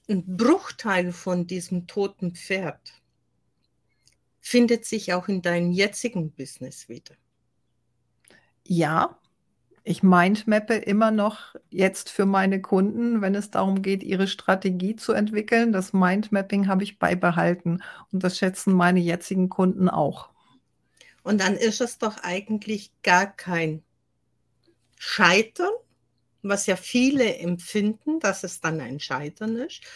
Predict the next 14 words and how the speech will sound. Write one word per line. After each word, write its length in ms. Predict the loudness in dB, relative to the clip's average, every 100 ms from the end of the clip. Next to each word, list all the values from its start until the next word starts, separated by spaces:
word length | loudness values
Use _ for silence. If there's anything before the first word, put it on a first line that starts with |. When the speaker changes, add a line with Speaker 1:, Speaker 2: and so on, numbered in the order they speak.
| -20 -16
Speaker 1:
sondern 420 | 0 4 4 2 -4 -10
ich 260 | -8 -6
nehme 340 | -2 0 -2 -6 _ _ _ 2
das 260 | 4 4
in 140 | 4 6
meinem 360 | 6 4 4
Rucksack 640 | 4 2 -2 -2 -2 -2 -16 _
weiter 480 | 4 6 6 4 2
mit, 580 | 4 2 0 -6 -20 _ _ _ _ _ _ _ _ _ -8
was 260 | -6 -6
für 140 | -8 -6
die 220 | -4 -2
neue 600 | 2 4 4 4 2 -4 _
Tour 460 | -20 -14 -10 -10